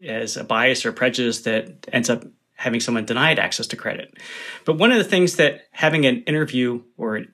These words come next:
a personal interaction with someone would do was allow the applicant to contextualize information,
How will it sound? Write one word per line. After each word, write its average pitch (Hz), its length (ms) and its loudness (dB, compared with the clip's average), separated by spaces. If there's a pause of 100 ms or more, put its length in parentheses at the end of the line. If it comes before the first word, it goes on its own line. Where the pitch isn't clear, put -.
a 110 60 -10
personal 147 360 0
interaction 123 460 2
with 110 80 -2
someone 110 400 -2 (340)
would 196 200 4
do 113 280 2
was 127 340 -2
allow 139 420 2
the 123 340 2 (400)
applicant 139 400 -2
to - 80 -10
contextualize 110 760 0
information, 107 600 -4